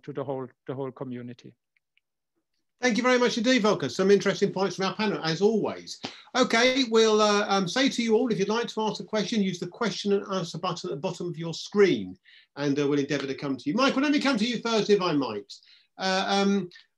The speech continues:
Speaker 2: Rachel Loya, who's going to be our first panellist in, uh, uh, twenty twenty-one,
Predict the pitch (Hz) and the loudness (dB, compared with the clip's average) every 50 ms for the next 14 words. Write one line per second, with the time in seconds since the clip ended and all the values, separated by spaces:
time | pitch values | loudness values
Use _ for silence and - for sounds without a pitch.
0 | _ _ - 240 240 202 - 285 294 294 277 262 233 226 - 202 240 254 269 262 | _ _ 0 0 2 4 6 6 8 8 8 6 4 2 0 2 2 4 4 6
1 | 233 190 143 120 110 104 160 185 175 147 214 226 233 226 - 196 170 208 208 202 | 4 4 4 2 0 0 0 0 2 2 2 4 4 2 2 2 6 8 8 8
2 | 202 196 202 190 185 175 175 - 226 226 214 175 - - 208 214 208 202 190 175 | 8 6 2 2 0 0 -2 -2 -2 -2 0 -2 -2 -2 0 2 2 2 2 0
3 | - - 190 190 185 185 180 180 175 175 - 170 170 170 165 165 - 208 208 202 | 0 0 0 0 0 0 -2 -2 -2 -2 -2 -4 -4 -4 -4 -4 -2 0 0 0
4 | - 202 190 - - - 196 175 - 180 175 180 220 226 208 165 135 120 117 120 | 0 -2 -6 -4 -2 -2 -2 -2 -2 -4 -2 0 2 2 4 4 2 0 -2 -4